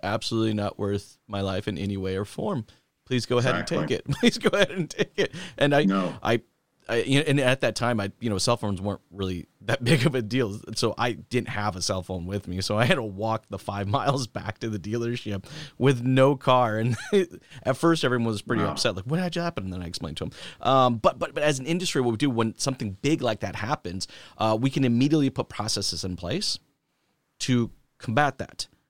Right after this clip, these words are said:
Speaker 1: But when we're talking about what we're talking about here,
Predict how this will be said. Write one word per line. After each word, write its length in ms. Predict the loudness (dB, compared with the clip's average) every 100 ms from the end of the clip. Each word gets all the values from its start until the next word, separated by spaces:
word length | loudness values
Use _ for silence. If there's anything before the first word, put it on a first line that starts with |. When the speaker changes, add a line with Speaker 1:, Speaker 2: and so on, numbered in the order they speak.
| _
Speaker 1:
But 240 | 2 2 0
when 280 | -6 0 2
we're 120 | 2
talking 260 | 0 -2 0
about 220 | 0 -2 _ _ _ _ _
what 140 | -4 0
we're 100 | 0
talking 180 | 0
about 180 | -4 -4
here, 480 | -4 0 2 0